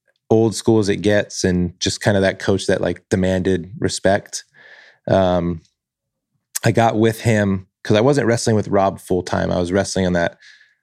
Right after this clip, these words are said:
kind of the secondary Navy team, which it, there was a great group of guys there. We had some Division One wrestlers there and stuff, but it wasn't the same level of, like, wrestling with Rob full time or wrestling with Ivan.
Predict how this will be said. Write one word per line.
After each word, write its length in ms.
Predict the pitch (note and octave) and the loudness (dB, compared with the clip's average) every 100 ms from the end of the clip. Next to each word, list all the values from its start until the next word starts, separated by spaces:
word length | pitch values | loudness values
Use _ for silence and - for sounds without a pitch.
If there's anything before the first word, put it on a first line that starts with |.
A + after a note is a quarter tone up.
| _ _ | _ _
kind 180 | - G2+ | 0 2
of 80 | F2 | 2
the 260 | F2 E2+ - _ _ _ | 0 -2 -8 _ _ _
secondary 760 | - A#2+ G#2+ G#2 G#2+ G#2 G2+ F#2 - | -4 -2 0 0 2 2 0 -4 -2
Navy 380 | G#2+ G#2 G#2 | 0 0 0
team, 320 | G2 A2+ G#2 G#2 | -2 -2 0 0
which 340 | F2+ - - - - - _ _ _ _ _ _ _ _ _ _ - | -2 -6 -12 -14 -20 -20 _ _ _ _ _ _ _ _ _ _ 0
it, 320 | A#2 - - - - | 0 0 -8 -20 0
there 140 | A#2 | 2
was 140 | A2 A2 | 2 0
a 100 | F#2 _ - | -4 _ -4
great 360 | G#2+ A#2 A2+ | 0 2 2
group 220 | A#2+ A#2+ G#2 | 2 0 2
of 80 | |
guys 360 | F#2+ G#2 A2 G#2 | 0 2 2 2
there. 400 | A#2 A#2 A2+ - _ G#2 | 2 2 0 -6 _ -2
We 80 | G2+ | 0
had 140 | G2 | 0
some 160 | G#2 F2+ | -2 0
Division 300 | G#2 G2 G2 | 0 0 0
One 140 | F#2 | 2
wrestlers 460 | G#2 A2 A2+ G#2+ G2 | 0 0 0 0 2
there 160 | G#2+ | 0
and 100 | G2+ | 0
stuff, 220 | - G#2+ | -2 -2
but 100 | G#2 - | -2 0
it 60 | |
wasn't 280 | G2+ G2 F#2+ | 0 0 -2
the 80 | F#2 | -4
same 280 | - G2 F#2 | -2 0 0
level 480 | F#2+ F#2 F2+ F2 - - _ _ - | 0 0 -2 -4 -12 -20 _ _ -4
of, 160 | F#2+ | 0
like, 160 | F#2 F2 | 0 0
wrestling 280 | F#2+ - F#2+ | -2 0 -2
with 120 | F2 | 0
Rob 280 | F#2 G2 G2 | 0 0 0
full 180 | A2 A2 | -2 0
time 460 | A2+ G#2+ G#2+ G#2+ - - | 0 0 0 -4 -6 0
or 200 | G#2+ G2 | 2 2
wrestling 360 | F#2+ - F#2+ | 0 0 -2
with 160 | F2 F#2 | 0 -2
Ivan. 480 | E2 F2+ F#2+ A2 | -2 0 -2 -4